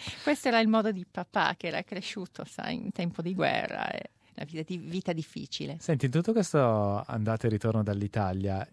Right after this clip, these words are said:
Speaker 2: la tua identità come si è sviluppata? Che cosa sei? Sei una cangura, come ti chiamavano gli studenti italiani, oppure sei italiana?
Speaker 1: Sei italiana.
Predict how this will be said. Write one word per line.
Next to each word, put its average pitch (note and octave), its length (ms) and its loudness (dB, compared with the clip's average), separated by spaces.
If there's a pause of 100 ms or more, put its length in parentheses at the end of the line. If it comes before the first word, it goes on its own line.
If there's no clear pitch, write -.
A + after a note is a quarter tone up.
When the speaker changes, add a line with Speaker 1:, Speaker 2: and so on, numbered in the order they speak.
(120)
Speaker 2:
la A#2 280 -2
tua C3 360 2
identità C3 720 0
come C3 320 2
si A2+ 160 0
è - 20 2
sviluppata? F#2 880 -2
Che - 140 -2
cosa D#3 220 2
sei? F#2 360 0
Sei A2 440 2 (320)
una B2+ 200 2
cangura, D#3 840 4
come F#2+ 960 -2
ti G2+ 120 -8
chiamavano A2 760 2
gli A2+ 120 -4
studenti A2 440 -2
italiani, C3+ 680 0
oppure G2+ 840 -2
sei A2 220 2
italiana? F#2+ 680 -2
Speaker 1:
Sei F3+ 140 -6
italiana. E3+ 260 -8